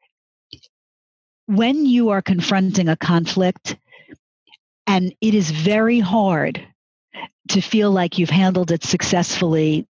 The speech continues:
the first few times, even when you are applying some of these techniques, it really takes practice. But there's always something you can do,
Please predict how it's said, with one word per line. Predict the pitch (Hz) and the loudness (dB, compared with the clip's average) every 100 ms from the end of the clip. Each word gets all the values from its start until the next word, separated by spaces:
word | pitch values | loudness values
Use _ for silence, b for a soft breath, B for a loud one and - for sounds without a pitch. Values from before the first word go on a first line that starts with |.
| _ | _
the | 185 | -4
first | 175 185 175 - | 0 0 -2 0
few | 175 | -2
times, | - 175 170 160 - | 0 2 2 0 -2
even | 226 214 196 185 | 0 2 2 2
when | 180 185 190 | 2 2 2
you | 180 170 | 2 2
are | 156 | 0
applying | 151 - 196 196 185 151 | -2 -2 0 2 2 0
some | - 175 165 | -2 0 0
of | 156 | 0
these | 156 - | 0 0
techniques, | - 147 156 143 131 - | -2 -2 0 0 0 0
it | 180 | -2
really | 190 180 190 | 0 2 2
takes | 196 175 165 | 0 -2 -2
practice. | - 165 160 - - - - B B B B B B - | 0 0 -2 -2 -4 -2 -2 B B B B B B -8
But | 180 208 202 _ b b b | -2 0 0 _ b b b
there's | 233 240 - - | 0 0 -4 -2
always | 220 240 269 240 | 0 2 2 0
something | - 190 170 185 180 | -2 -2 0 0 2
you | 170 | 2
can | 160 170 170 | 0 -2 0
do, | 170 254 185 139 | 0 2 2 0